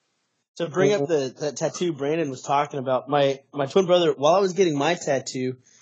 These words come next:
he was looking at the other artist that was in the shop, uh, who ha-, ended happening, like, he, the other artist was actually the tattoo artist for,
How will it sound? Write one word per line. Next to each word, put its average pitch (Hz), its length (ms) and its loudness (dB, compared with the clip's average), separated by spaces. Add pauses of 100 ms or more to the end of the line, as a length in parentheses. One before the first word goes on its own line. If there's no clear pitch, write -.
(120)
he 190 120 0
was 185 200 0
looking 175 340 0
at 135 320 -2 (100)
the 131 260 4
other 151 240 6
artist 120 400 4
that 127 100 2
was 113 160 -4
in 117 80 -4
the 107 60 -4
shop, 135 540 2 (440)
uh, 117 400 2
who 151 180 4
ha-, 160 220 8
ended 151 320 2
happening, 151 520 0 (140)
like, 123 160 2 (240)
he, 165 400 2 (320)
the 147 80 4
other 165 160 6
artist 156 480 2
was 135 140 -4
actually 143 380 0
the 120 180 -2
tattoo 147 460 0
artist 135 340 0
for, 120 400 -2